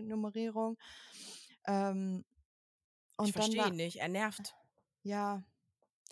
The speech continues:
Speaker 2: Also,
Speaker 1: Er weiß
Speaker 2: nur
Speaker 1: halt
Speaker 2: weil
Speaker 1: auch
Speaker 2: du
Speaker 1: nicht
Speaker 2: geschützt bist, bist du der Boss.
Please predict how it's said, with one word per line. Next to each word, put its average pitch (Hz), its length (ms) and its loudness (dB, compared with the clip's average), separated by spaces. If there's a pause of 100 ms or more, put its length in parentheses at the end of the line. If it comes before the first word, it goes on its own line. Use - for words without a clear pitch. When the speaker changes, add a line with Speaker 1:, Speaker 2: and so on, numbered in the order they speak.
Speaker 2:
Also, 226 200 10
Speaker 1:
Er - 0 -
weiß 359 220 12
Speaker 2:
nur - 20 10
Speaker 1:
halt 339 100 12
Speaker 2:
weil 330 80 12
Speaker 1:
auch 359 60 12
Speaker 2:
du 349 60 10
Speaker 1:
nicht - 20 4
Speaker 2:
geschützt - 480 6
bist, - 400 4
bist 269 180 6
du 285 40 4
der 240 120 10
Boss. 175 420 4